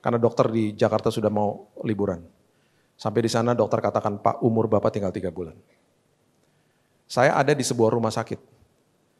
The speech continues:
Dan kemudian saya mulai tanya sama dokternya, saya nggak berani tanya biayanya. Saya tanya,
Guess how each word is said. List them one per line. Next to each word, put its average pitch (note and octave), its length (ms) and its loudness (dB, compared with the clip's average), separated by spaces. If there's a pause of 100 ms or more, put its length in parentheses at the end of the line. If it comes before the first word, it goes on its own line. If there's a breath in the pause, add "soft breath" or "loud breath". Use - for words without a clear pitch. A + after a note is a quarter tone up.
(360)
Dan A2+ 240 -2
kemudian A#2+ 400 2
saya B2 160 -2
mulai A2+ 240 0
tanya C#3 400 -2
sama A2 240 0
dokternya, G#2+ 480 0
saya C#3+ 240 -4
nggak A2 240 -6
berani C3 400 -2
tanya A#2 240 -4
biayanya. G2+ 640 -4
Saya A2 160 -4
tanya, G#2+ 320 -6